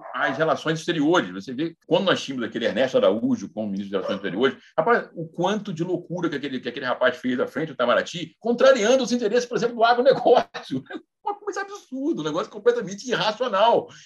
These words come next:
e indo ao encontro do que você tá falando, quer dizer, desse curto-circuito, né, entre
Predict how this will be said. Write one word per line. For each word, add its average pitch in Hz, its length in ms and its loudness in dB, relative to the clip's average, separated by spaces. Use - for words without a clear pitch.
e 151 300 6
indo 214 120 2
ao 226 100 4
encontro 170 320 2
do - 80 -14
que 202 80 -12
você 175 120 -8
tá 190 120 4
falando, 180 400 4
quer 104 80 -8
dizer, 107 120 -4
desse 127 220 -6
curto-circuito, 185 800 -2
né, 120 480 0
entre 131 500 -4